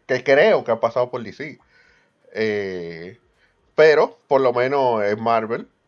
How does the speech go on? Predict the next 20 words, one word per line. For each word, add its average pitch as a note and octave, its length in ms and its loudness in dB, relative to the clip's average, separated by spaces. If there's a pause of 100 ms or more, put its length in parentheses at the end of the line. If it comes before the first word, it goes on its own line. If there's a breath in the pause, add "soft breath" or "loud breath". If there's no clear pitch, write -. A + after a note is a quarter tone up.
(100)
eh, F2 960 -10
trabajó, G#2+ 600 0
por A2 160 -4
ejemplo, A#2 480 -6
en A2 80 -4
los G2 160 -6
What A#2 220 4
If, C#3 360 -10 (960)
eh, F#2+ 880 -10 (300)
en, G#2+ 200 -4
sobre G#2 260 -6
todo A2+ 160 2
en B2 80 -2
la A#2 200 2
que A2+ 120 -2
está A2 360 -2
protagonizada A2 680 -2
por G2+ 160 -8
Daredevil. A#2 500 -4 (1600)
Eh, F#2 1040 -8